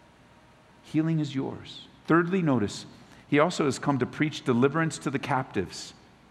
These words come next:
And if you skip down a little bit, to set at liberty those who are oppressed. What's the next gift? Freedom from sin. Freedom from sin. He's come to proclaim liberty to the captive.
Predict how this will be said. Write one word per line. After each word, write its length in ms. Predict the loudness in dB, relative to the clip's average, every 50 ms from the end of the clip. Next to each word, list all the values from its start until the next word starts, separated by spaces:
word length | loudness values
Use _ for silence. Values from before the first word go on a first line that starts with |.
| -20 -20 -16 -6
And 120 | -4 -2 0
if 60 | 0
you 60 | 0
skip 300 | -2 0 0 -2 0 4
down 200 | 4 4 4 4
a 60 | 2
little 160 | 0 0 0
bit, 280 | 2 2 0 0 -2 -4
to 100 | -6 -4
set 260 | -2 2 4 4 4
at 140 | 4 2 2
liberty 400 | 4 2 4 4 4 4 4 4
those 320 | 4 4 4 4 4 2
who 140 | 2 2 4
are 100 | 4 4
oppressed. 600 | 4 2 0 0 0 2 2 2 0 -4 -12 -16 -20 -20 -20 -20 -20 -20 -20 -20 -8 -2
What's 180 | 0 0 2 2
the 120 | 4 4
next 260 | 4 4 4 2 0
gift? 260 | 0 0 2 2 0 -4 -8 -18 -20 -20
Freedom 380 | -4 2 4 6 6 6 6 4
from 180 | 4 4 2 2
sin. 400 | 2 2 2 2 4 2 2 -2 -4 -10 -18 -20 -20 -20 -20 -20 -20 -20 -20 -20 _ _ _ -4
Freedom 340 | 2 4 6 8 6 6
from 200 | 6 4 2 2
sin. 520 | 2 4 4 6 6 6 6 4 2 0 -4 -12 -18 -20 -20 -20 -14 2
He's 160 | 4 4 4 6
come 220 | 6 6 6 6
to 60 | 6
proclaim 580 | 4 4 2 4 6 6 6 6 6 6 6 8
liberty 360 | 8 8 8 8 8 8 6
to 120 | 6 6 4
the 120 | 4 4
captive. 540 | 4 4 4 4 4 4 0 -2 -2 -2 -2